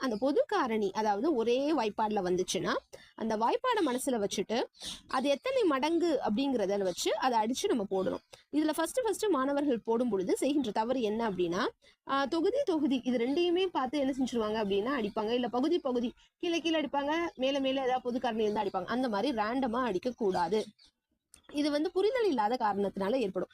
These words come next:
For example, இப்ப மூன்று by ஒன்பதுன்னு வைத்துக் கொள்ளலாம். இதை வந்து என்ன ஆகும்? இது எப்படி எழுதலாம்? மூன்று பெருக்கல் ஒன்று by மூன்று பெருக்கல் மூன்றுன்னு எழுதலாம் இல்லையா? ஏன்னா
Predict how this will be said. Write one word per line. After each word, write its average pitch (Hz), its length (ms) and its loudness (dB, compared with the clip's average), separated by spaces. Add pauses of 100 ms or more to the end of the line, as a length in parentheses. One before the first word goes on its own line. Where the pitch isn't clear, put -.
(240)
For 330 100 0
example, 277 460 0 (180)
இப்ப 277 180 -2
மூன்று 453 340 4
by 349 180 2
ஒன்பதுன்னு 254 340 0
வைத்துக் 214 200 -2
கொள்ளலாம். 196 280 -2 (160)
இதை 302 160 0
வந்து 302 200 2
என்ன 311 180 0
ஆகும்? 277 260 2 (240)
இது 262 140 0
எப்படி 349 180 0
எழுதலாம்? 247 320 0 (160)
மூன்று 392 360 2
பெருக்கல் 262 300 0 (100)
ஒன்று 285 280 2 (120)
by 277 140 2
மூன்று 277 320 0
பெருக்கல் 262 420 -2
மூன்றுன்னு 269 420 2
எழுதலாம் 190 260 -2
இல்லையா? 269 280 0 (340)
ஏன்னா 302 160 0